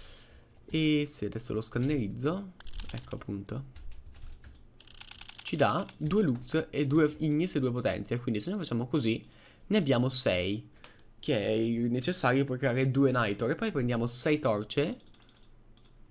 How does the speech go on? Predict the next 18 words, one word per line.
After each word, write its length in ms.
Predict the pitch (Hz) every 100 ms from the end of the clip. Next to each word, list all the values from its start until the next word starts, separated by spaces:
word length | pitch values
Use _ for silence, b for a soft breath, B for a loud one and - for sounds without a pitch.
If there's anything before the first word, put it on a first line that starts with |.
| - -
e 120 | 233
abbiamo 260 | 156 120
il 40 | 139
necessario 380 | 135 - 131 135
per 120 | 151
creare 300 | 139 117 131
due 240 | 123 117
Nitor. 400 | 117 90 - 107
Ci 120 | -
serviranno 320 | 170 185 185 175
solo 220 | - 120
due 280 | 127 107 -
glowstone 640 | 117 110 104 101 - 107
dust 460 | 117 95 - - -
e 100 | 330
siamo 280 | - 101 110
a 60 |
posto. 520 | - 92 80 - 110